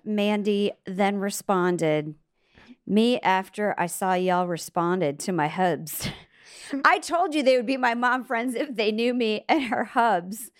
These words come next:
with an exaggerated expression, said, "Mo, you have to get a life."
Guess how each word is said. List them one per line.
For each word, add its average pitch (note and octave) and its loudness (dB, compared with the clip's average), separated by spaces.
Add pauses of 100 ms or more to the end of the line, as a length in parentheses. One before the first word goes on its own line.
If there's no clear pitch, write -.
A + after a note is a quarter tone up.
(180)
with G#3 -4
an G#3 0
exaggerated F#3+ 0
expression, F3+ -4
said, F3 -2 (440)
"Mo, F3+ 0 (480)
you G3+ -2
have F3 -2
to F#3 -6
get D#3+ 0
a E3 0
life." D#3 0